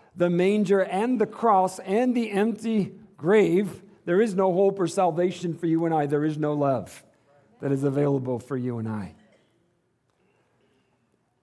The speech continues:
He gave his life for us. Therefore, we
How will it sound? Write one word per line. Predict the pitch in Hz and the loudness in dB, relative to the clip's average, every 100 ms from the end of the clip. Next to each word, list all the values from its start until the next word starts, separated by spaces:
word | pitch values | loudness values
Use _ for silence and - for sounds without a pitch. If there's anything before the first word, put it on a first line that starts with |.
| _ _ _ _ | _ _ _ _
He | 156 156 135 156 113 - - | -2 -2 -2 -6 -8 -16 -8
gave | 135 135 | -4 -4
his | 139 135 | -4 -2
life | 143 156 | 0 0
for | 156 117 107 | -4 -10 -10
us. | 87 - - - _ _ _ _ _ _ _ | -10 -16 -20 -20 _ _ _ _ _ _ _
Therefore, | 139 147 147 143 131 | -2 -2 -2 -4 -2
we | 127 156 | -2 -2